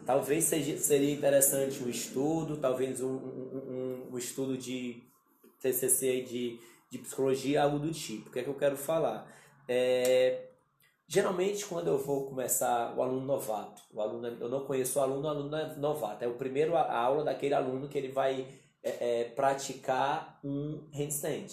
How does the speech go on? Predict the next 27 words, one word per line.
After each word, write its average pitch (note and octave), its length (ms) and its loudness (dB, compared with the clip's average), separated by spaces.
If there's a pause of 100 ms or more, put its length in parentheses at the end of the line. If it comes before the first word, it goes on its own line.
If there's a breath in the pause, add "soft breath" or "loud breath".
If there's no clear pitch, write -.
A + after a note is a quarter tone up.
(480 soft breath)
Primeira D#3+ 300 2
que F3 60 -6
eu F3 60 -2
pergun-, D#3 380 0
a - 40 -6
primeira D3+ 320 0
pergunta D#3 460 0
que - 80 -8
eu D3 80 4
faço D3 500 2
é: B2 300 0 (220 loud breath)
eu A2 80 -4
vou C3 320 0
tentar C3+ 340 -2
investigar, A#2+ 720 -6
saber A#2+ 220 -4
como B2+ 160 -10
era A#2+ 80 -6
a A#2+ 40 -6
infância A#2 380 -8
daquele A2 320 -6
aluno, G#2+ 380 -6
saber A#2 300 -4
quais C3 300 -2
esportes C3+ 540 -2
ele B2+ 140 -4
passou, A#2+ 600 -2